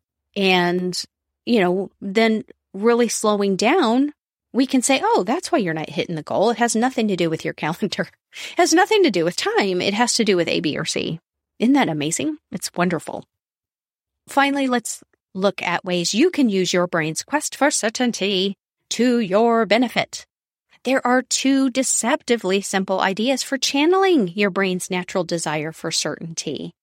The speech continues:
If it wants to predict, put it to good use, I say. Let's use this to our advantage, yes? So the first suggestion is to practice decisive decision-making. Ugh, this is something I talk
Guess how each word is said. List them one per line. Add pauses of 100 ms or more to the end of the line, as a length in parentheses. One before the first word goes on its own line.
(880)
If
it
wants
to
predict, (160)
put
it
to
good
use,
I
say. (160)
Let's
use
this
to
our
advantage,
yes? (680)
So
the
first (140)
suggestion
is
to (640)
practice
decisive
decision-making. (340)
Ugh, (380)
this
is
something
I
talk